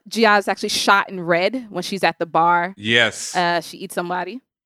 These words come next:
Speaker 2: Beautiful. When she first, yeah, before she, you know,
Speaker 1: <laughs> We call
Speaker 2: puts
Speaker 1: them eat, but, but she
Speaker 2: Yeah,
Speaker 1: doesn't
Speaker 2: but
Speaker 1: really eat. They, they, let's be clear, they explode like a balloon.
Speaker 2: Before she, I mean, ripped apart to explode. But yeah, before she puts that Fox swap on him, we see her at the bar,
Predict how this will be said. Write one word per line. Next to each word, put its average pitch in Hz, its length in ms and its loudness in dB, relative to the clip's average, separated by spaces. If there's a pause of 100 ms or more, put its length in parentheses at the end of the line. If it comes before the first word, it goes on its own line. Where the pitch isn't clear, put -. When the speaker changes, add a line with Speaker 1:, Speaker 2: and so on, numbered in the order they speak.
(100)
Speaker 2:
Beautiful. 123 460 -4
When 135 180 -4
she 151 220 -6
first, 156 400 0
yeah, 147 160 6
before 160 480 2
she, 135 460 -4
you 302 120 6
know, - 140 -2
Speaker 1:
<laughs> - 0 -
We 403 200 6
call - 200 6
Speaker 2:
puts - 60 6
Speaker 1:
them 226 100 -4
eat, 247 320 -6
but, 226 260 4
but 240 200 0
she 277 60 2
Speaker 2:
Yeah, 262 80 6
Speaker 1:
doesn't 320 120 4
Speaker 2:
but 302 80 4
Speaker 1:
really 285 140 2
eat. 254 80 0
They, 262 160 2
they, 247 180 6 (160)
let's - 140 2
be - 80 2
clear, 277 180 4
they 240 140 4
explode 277 540 4
like 233 180 -2
a - 20 -6
balloon. 190 480 -4 (160)
Speaker 2:
Before 156 300 4
she, 208 160 0 (260)
I 160 80 2
mean, 151 260 4
ripped 214 240 4
apart 143 420 2
to 135 80 -4
explode. 107 640 -2
But 131 240 -2
yeah, 139 120 0
before 180 280 -6
she 185 120 -10
puts 165 180 -12
that 131 160 -2
Fox 127 280 -6
swap 107 280 -4
on 107 160 -6
him, 104 260 -10
we 127 220 -4
see 151 240 -4
her 143 160 0
at 127 160 0
the 123 80 -4
bar, 113 580 -2